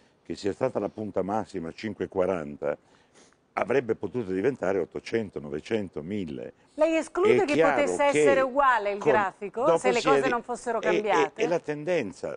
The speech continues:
Speaker 1: la media indubbiamente. Se il professore avesse fatto la media del periodo precedente, magari con qualche giorno, settimana in più, la media sarebbe scesa ancora, perché eravamo a centoventi, centotrenta, è vero,
Speaker 2: Certo,
Speaker 1: professore?
Speaker 2: certo.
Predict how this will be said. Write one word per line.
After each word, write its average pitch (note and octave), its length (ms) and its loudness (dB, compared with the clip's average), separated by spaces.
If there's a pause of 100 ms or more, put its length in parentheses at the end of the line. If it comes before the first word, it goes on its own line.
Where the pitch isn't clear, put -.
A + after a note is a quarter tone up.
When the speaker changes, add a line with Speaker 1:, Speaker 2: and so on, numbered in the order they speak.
Speaker 1:
la C3+ 180 -2
media D#3 400 -2
indubbiamente. G2+ 720 -6 (320)
Se - 200 -4
il G3+ 100 -2
professore D#3 480 -2
avesse A#2+ 320 -4
fatto C3+ 680 -4 (260)
la G#2+ 180 -4
media B2 420 0
del G2+ 200 -4
periodo G#2+ 520 -2
precedente, G2 800 -6 (320)
magari G#2+ 320 0
con F#2+ 200 -6
qualche B2+ 360 -2
giorno, A#2 340 -2
settimana G2 460 -10
in F#2+ 100 -10
più, F#2 220 -8 (400)
la B2 180 0
media G2 440 -4
sarebbe F#2+ 380 -4
scesa B2 300 -8
ancora, F#2 360 -6
perché F#2 180 -10
eravamo A#2+ 380 -2
a C3+ 120 -4 (260)
centoventi, A2 680 -4
centotrenta, F#2+ 680 -6
è - 40 -8
vero, E2+ 240 -6
Speaker 2:
Certo, G3+ 320 -2
Speaker 1:
professore? C2 140 -8 (220)
Speaker 2:
certo. E3+ 180 -12